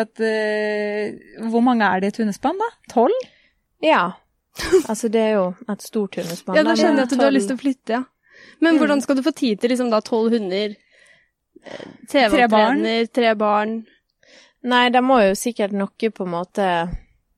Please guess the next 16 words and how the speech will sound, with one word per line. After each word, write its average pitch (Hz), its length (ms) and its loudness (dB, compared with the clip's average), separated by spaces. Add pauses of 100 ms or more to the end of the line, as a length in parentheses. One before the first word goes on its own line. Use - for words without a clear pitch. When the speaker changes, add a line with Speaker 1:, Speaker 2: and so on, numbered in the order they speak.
(100)
Speaker 1:
Vekk. 226 640 -6
Speaker 3:
Barna. 226 340 0
Speaker 2:
Ja. 269 200 2 (300)
Speaker 3:
<laughs> 302 140 -2
Speaker 1:
Barna 349 420 4 (400)
vekk, 349 340 0
ja. 311 140 6
Speaker 2:
De - 100 0
må 226 60 2
jo - 260 2
omplassere - 280 -2
Speaker 1:
De 226 60 -2
kan 220 140 2
vekk. 180 320 -2
Speaker 2:
barna, 240 540 2
altså. 175 640 -2